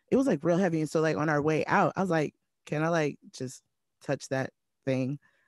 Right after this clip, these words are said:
I asked permission. I didn't just touch it. And when I did, it was so intense. It was, like, so intense. So it's like, even though we were empty in that room,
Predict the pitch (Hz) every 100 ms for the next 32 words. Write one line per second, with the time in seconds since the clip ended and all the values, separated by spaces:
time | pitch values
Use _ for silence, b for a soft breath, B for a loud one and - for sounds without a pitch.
0 | - 185 185 - 127 104 - 117 117 82
1 | 67 - 82 - - - b b b b
2 | 160 156 147 127 117 - 156 156 123 -
3 | - _ _ _ _ _ _ _ _ _
4 | _ _ _ _ _ _ _ _ _ _
5 | - 156 175 196 - - - 139 151 147
6 | - 147 143 - - - _ _ _ _
7 | _ _ _ _ _ _ _ _ - 165
8 | 170 156 156 156 143 123 117 - - _
9 | _ _ _ _ _ _ _ _ _ _
10 | - - - 165 180 135 - 113 - -
11 | - - - - 170 160 170 180 175 160
12 | 147 B B B B _ _ - 208 208
13 | 190 180 165 175 160 160 - 165 180 180
14 | 151 - 160 151 135 135 135 160 208 208
15 | 151 120 117